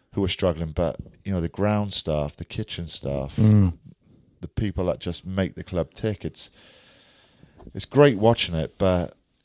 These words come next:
Speaker 1: also, you know, you feel really sorry for 'em as well, because you've seen how well a team like Sunderland have done in the past and what legends have managed there and come from there, and all of a sudden to see a team like that,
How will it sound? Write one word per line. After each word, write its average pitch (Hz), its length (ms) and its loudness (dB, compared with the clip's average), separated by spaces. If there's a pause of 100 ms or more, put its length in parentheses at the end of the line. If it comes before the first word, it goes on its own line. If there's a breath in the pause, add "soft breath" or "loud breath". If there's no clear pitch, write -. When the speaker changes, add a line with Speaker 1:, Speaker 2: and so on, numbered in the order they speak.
(260)
Speaker 1:
also, 120 400 2
you 82 120 -2
know, 80 100 -2
you 82 120 -4
feel 92 240 -6
really 98 540 -2
sorry 110 400 -4
for 82 160 -10
'em 65 100 -10
as 80 120 -8
well, 120 200 -6
because - 680 -10 (800)
you've 92 140 -10
seen 87 520 -4 (160)
how 92 180 -4
well 85 520 2
a - 40 -16
team 92 220 -10
like 71 100 -8
Sunderland 80 340 -6
have 76 100 -12
done 92 180 -2
in 82 80 -6
the 73 60 -10
past 85 460 -4
and 71 240 -14
what 62 200 -12
legends 80 440 -4
have 71 220 -14 (320)
managed 87 360 -6
there 80 260 0
and 78 140 -8
come 95 180 -8
from 82 180 -12
there, 76 200 -6
and 76 100 -8
all 87 180 -6
of 82 60 -10
a 87 40 -14
sudden 92 200 -8
to 76 80 -14
see - 160 -8
a 82 60 -6
team 90 260 -8
like 82 180 -8
that, 80 320 -6